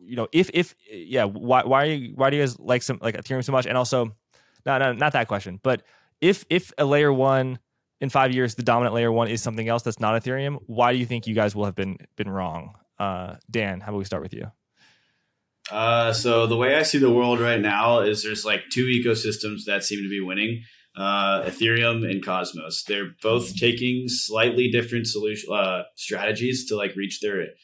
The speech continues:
Speaker 2: scalable end states. Uh, but they kinda, like, both have the same pre-, premise that's, like, more of this modular view than this monolithic view.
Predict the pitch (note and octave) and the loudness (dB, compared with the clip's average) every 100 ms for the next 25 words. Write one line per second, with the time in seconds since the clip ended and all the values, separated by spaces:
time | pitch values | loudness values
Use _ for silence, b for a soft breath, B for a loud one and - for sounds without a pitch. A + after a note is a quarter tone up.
0 | b - - A2 G#2+ G#2+ G2+ F2 G#2 G#2 | b -6 -2 0 2 2 0 0 -2 0
1 | B2+ C3 C3 - b b b - G2+ G2+ | 4 4 2 -8 b b b -6 -2 0
2 | A#2 A2 B2 C#3 D3+ - A#2 A#2+ A#2 A2 | 0 0 2 4 2 2 0 2 2 2
3 | G#2 G#2+ G2+ G2+ G2 - - G#2 G2 - | 0 0 -2 -4 -6 -6 -8 -6 -4 -6
4 | F#2+ G2 F2+ F#2 G#2 G2 F#2+ G2 G2 G2+ | -6 -6 -6 -6 -6 -6 -6 -4 -2 -2
5 | G#2 A2 A#2 A2+ B2+ C3 B2+ - _ - | -2 -2 -2 0 2 2 0 -10 _ -4
6 | G#2+ G#2+ G#2+ G#2 G#2 G2 G#2 G#2 F#2 F2 | -2 0 -2 -4 -4 -2 -2 -2 -6 -6
7 | F2+ D#2 | -8 -8